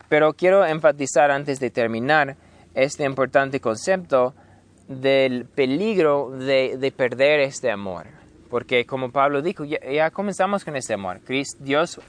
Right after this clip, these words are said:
derrama su amor en nuestros corazones y seguramente lo hemos visto, especialmente en nuevos creyentes, su, ah, están animados, están emocionados para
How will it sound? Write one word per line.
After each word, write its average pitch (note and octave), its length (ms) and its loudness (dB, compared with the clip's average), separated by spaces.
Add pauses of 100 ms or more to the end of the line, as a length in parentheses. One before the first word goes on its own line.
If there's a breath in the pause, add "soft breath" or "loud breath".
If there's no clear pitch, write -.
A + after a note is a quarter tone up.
(100)
derrama C3 540 2
su E3 140 -4
amor C#3+ 200 0
en C#3 60 -2
nuestros A#2+ 300 -8
corazones D3 580 -2 (460 loud breath)
y C#3 80 -8
seguramente E3 500 2
lo D3 100 2
hemos D3 300 -2
visto, D#3+ 240 -2
especialmente B2+ 600 -4
en A#2+ 100 -4
nuevos C#3 380 -2
creyentes, C#3+ 720 -2 (320 loud breath)
su, C3+ 560 -2
ah, F#2 280 -8 (180)
están D#3 260 -2
animados, D3 720 0
están B2+ 260 -4
emocionados B2+ 760 -4
para A#2 400 2